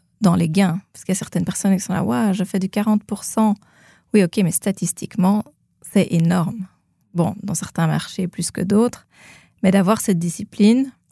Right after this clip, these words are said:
de se dire, bon, ben, quel est le retour que j'attends de mon investissement et quelle est la perte maximale que je suis prête à accepter en investissant dans cet actif.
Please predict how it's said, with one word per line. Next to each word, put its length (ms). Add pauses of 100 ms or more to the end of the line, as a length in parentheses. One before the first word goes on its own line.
(160)
de 120
se 160
dire, 360
bon, 140
ben, 120 (380)
quel 160
est 80
le 80
retour 480
que 140
j'attends 400
de 60
mon 160
investissement 680 (320)
et 60
quelle 240
est 60
la 140
perte 580 (280)
maximale 640
que 120
je 100
suis 140
prête 320
à 100
accepter 800 (100)
en 160
investissant 680
dans 100
cet 220
actif. 420